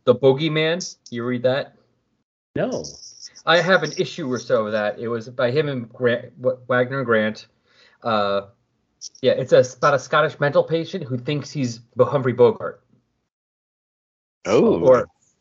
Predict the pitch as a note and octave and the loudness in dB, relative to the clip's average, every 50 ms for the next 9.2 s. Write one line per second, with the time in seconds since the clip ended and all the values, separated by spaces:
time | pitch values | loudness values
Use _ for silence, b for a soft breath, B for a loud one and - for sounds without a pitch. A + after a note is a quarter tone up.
0 | _ _ C#3+ D3 C#3+ C#3+ D3 - F#2+ B2+ - G#2+ F#2+ F2+ - F#2+ E2+ F2 F2 F2 | _ _ 4 4 6 6 4 2 -4 -4 -4 -2 -2 -2 -2 -2 -4 -6 -6 -8
1 | D#2+ - F2+ E2 D#2+ _ _ _ _ _ _ - D#3 - - D3 D#3+ F#3 F#3 G3+ | -8 -8 -10 -12 -16 _ _ _ _ _ _ -20 -18 -12 -10 -6 -6 -4 -2 -4
2 | F#3+ C#3 F#3+ F#3 D3+ D3+ C#3 - C#3 C3 C3 - - E3+ D3 - D3+ C#3+ C#3+ C#3+ | -4 -4 -4 -2 2 2 2 2 0 -2 -2 -2 -2 -2 0 0 0 0 0 0
3 | - - C3 A#2 A#2+ A2+ - - - C#3 C#3 C3+ B2+ B2+ - C3+ B2 C3 B2+ A#2+ | -2 -2 0 0 0 -2 -4 -2 2 4 6 6 6 6 4 2 4 4 2 0
4 | A#2 A#2 - - - - C3+ B2 A2+ A2 - - G2+ F#2+ F#2+ G2+ F#2+ G2+ A2 G#2+ | 0 -4 -10 -8 0 2 4 4 4 2 -4 -8 -10 -10 -12 -12 -14 -14 -14 -6
5 | - - D3 C3+ B2+ C3 B2 B2 C#3 B2+ B2 - A2+ G#2 G2 G2 G2 A2 G2+ - | 0 2 4 4 4 2 0 -2 -4 -4 -4 -8 -12 -12 -12 -10 -8 -8 -8 -6
6 | A2 A2 A2 - A2 A2+ A2+ G#2+ G#2 G2+ F#2 F2+ F2 F2+ _ _ _ _ - A#2+ | -6 -8 -8 -8 -8 -8 -8 -8 -8 -8 -12 -12 -14 -16 _ _ _ _ -8 -8
7 | G#2+ - - _ _ _ _ _ _ _ _ _ _ - - - - C#3+ B2+ - | -8 -10 -14 _ _ _ _ _ _ _ _ _ _ -20 -18 -8 -4 -4 -4 -4
8 | - G2 F#2 - - G#2 F#2 E2+ F2 F#2 F#2 - G#2 - - - A#2 G2+ F#2+ F#2 | -4 -14 -14 -12 -8 -8 -8 -8 -8 -10 -12 -12 -14 -14 -12 -8 -6 -6 -6 -6
9 | F#2+ E2+ E2 | -8 -12 -14